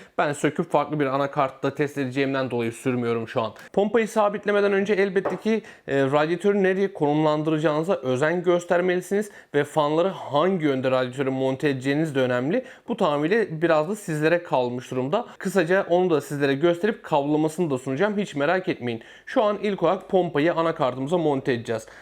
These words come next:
Fakat şöyle görebildiğiniz gibi boru kısmı pompanın yanında, sağ tarafında bulunuyor. Cougar yazısı düz bir şekilde size bakıyor. Pompanın arka,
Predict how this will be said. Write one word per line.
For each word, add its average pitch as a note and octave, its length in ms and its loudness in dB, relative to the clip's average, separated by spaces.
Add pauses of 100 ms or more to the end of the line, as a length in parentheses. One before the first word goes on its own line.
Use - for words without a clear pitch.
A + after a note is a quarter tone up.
(140)
Fakat G3 420 0
şöyle F#3+ 220 2
görebildiğiniz E3 640 0
gibi C3+ 200 -2 (180)
boru E3 260 4
kısmı F#3 320 0
pompanın F3 540 0
yanında, C3+ 400 2
sağ C#3+ 280 0
tarafında A#2+ 440 -2
bulunuyor. B2 360 -2 (300)
Cougar F3+ 280 4
yazısı D#3+ 440 -2
düz D#3+ 220 2
bir C3+ 100 -2
şekilde C#3+ 320 -2
size D3+ 320 0
bakıyor. A2 340 -2 (140)
Pompanın G3+ 460 2 (120)
arka, D3 500 0